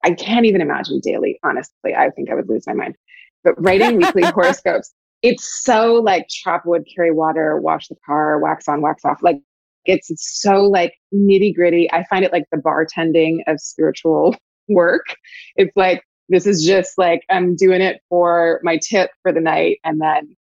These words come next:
Speaker 1: I gotta s-, do it all again tomorrow. It's not like some, like, I don't have a four oh one k. It's not something, like, it's so, it, it expires. Like, you're, you pour your heart and soul into something that's only gonna last for seven days.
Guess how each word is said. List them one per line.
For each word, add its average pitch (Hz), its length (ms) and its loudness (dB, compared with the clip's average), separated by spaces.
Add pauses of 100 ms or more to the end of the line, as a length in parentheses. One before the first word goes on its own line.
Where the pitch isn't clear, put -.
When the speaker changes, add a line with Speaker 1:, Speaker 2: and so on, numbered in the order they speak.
(160)
Speaker 1:
I 165 60 -4
gotta 160 180 -2
s-, - 260 -20
do 170 120 4
it 170 80 2
all 156 140 0
again 147 240 -2 (100)
tomorrow. 147 380 -6
It's - 180 -16
not - 240 -4
like 165 180 -2 (120)
some, 147 140 -6
like, 147 160 -2 (200)
I 165 60 0
don't 170 120 0
have 160 100 -4
a 160 120 -4
four - 140 -2
oh 151 40 0
one 151 120 -2
k. 214 400 2
It's - 140 -2
not - 100 -6
something, 165 240 -2 (320)
like, 175 160 0
it's - 380 -4
so, 196 560 2 (160)
it, 160 240 0
it - 180 0
expires. - 1120 -2 (220)
Like, 165 140 -2
you're, 165 180 0
you 165 200 0 (220)
pour 196 240 4
your 190 220 2
heart 180 240 -2
and 165 100 -6
soul 135 520 -2 (260)
into 180 160 2
something 156 360 -2
that's 147 220 -6
only 160 240 -4
gonna 151 160 -4
last 143 300 -4
for 151 100 -6
seven - 320 -8
days. - 260 -6